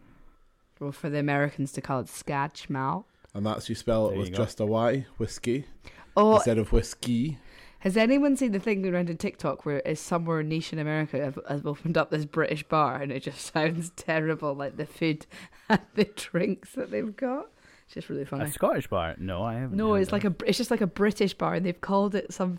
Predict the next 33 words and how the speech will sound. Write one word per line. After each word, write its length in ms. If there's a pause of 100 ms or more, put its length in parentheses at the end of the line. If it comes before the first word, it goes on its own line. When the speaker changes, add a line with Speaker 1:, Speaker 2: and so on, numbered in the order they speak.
(100)
Speaker 1:
literally 400
like 300 (160)
the 260 (300)
Horse 420
and 160
Crown, 560
you 60
know, 160
or 120
something 320
like 140
that, 280
and 100
Speaker 3:
Oh. 140
Speaker 1:
it 40
sounds 640 (480)
terrible. 440
It's 140
probably 300
like 160
when 100
we 160
try 160
and 80
open, 280
like, 160
T 160
G 100
Is 240
here. 200 (1300)
Speaker 3:
Yeah. 280 (640)
Speaker 1:
Mm. 300 (120)
Speaker 3:
Yeah. 260